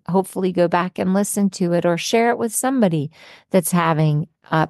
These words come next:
panic attack or a series of panic attacks. So I want to hear how you did it, Missy,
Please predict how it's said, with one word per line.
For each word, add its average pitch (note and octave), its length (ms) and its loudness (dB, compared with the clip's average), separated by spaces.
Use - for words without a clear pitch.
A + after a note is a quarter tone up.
panic E3 420 0
attack D#3 540 -4
or D#3 80 -2
a D3+ 60 0
series D#3 420 -2
of D#3 140 -6
panic D3+ 360 -4
attacks. D#3+ 380 -6
So G#3 400 2
I A3+ 120 0
want D4 160 2
to D4 60 2
hear G#3 420 2
how F#3 200 2
you F#3+ 380 2
did F3+ 200 0
it, F3 220 -2
Missy, D#3+ 640 -2